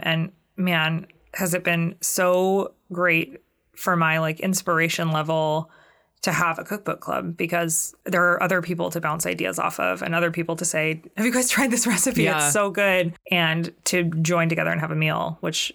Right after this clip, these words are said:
Speaker 1: is my favorite meal of the month every month.
Speaker 2: Yeah, it's, like, the best thing 'cause you get the social aspect. And then I like being able to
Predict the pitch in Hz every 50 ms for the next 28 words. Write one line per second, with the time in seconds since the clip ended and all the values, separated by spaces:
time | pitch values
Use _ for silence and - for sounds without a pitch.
0 | - - - - 180 - - - - 165 170 - - - 85 85 82 - 87 87
1 | 156 156 - - - - - 170 160 170 175 202 165 185 - - - - 247 277
2 | 254 - - 247 - 240 254 247 - 233 226 226 220 - - - 226 165 135 139
3 | 151 165 170 170 165 175 170 165 160 - - 170 165 165 - 175 165 156 156 156
4 | 151 - - 147 147 151 - - - 156 151 147 151 - - - - - - -
5 | - - - - _ _ _ _ - 170 165 160 160 156 156 156 156 156 151 147
6 | 143 143 151 - - - - - 156 160 151 147 147 147 135 135 139 135 - -
7 | 156 139 131 131 135